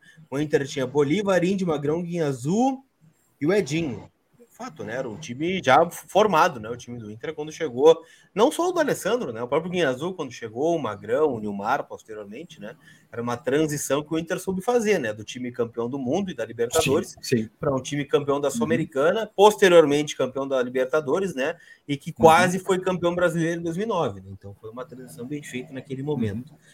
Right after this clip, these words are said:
Speaker 1: O Luiz Fernando onze diz o seguinte: ó, "V D G falou que está vindo quarto reforço, quem são os outros três?" É, é que é sempre uma divergência, né? Sempre tem que ter dedos pra falar.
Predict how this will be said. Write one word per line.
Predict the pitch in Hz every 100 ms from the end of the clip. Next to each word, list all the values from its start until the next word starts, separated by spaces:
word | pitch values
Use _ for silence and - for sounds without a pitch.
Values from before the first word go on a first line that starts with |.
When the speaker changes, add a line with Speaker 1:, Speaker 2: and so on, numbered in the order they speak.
| _ _ -
Speaker 1:
O | 190
Luiz | 254 269
Fernando | 247 214 220 170
onze | 156 214 196 120 107 - _ _ _ - - - - -
diz | 117 135
o |
seguinte: | - - 123 135 131 - 104
ó, | 117 139 _ _ - -
"V | 165
D | 185
G | 180
falou | 233 214 220
que |
está | 208
vindo | 190 220
quarto | 208 202 202
reforço, | 214 - 165 175 -
quem | 143 120
são | 160
os | 151
outros | 151 151 - -
três?" | 147 202 - - - - - _
É, | 113 107 107 104 - - -
é |
que | - - 196
é | 196
sempre | 214 233
uma | 220
divergência, | 190 202 185 123 170 202 117
né? | 107
Sempre | 110 143 147
tem | 180
que | -
ter | 185
dedos | 117 143 - -
pra | 127
falar. | - 113 107 92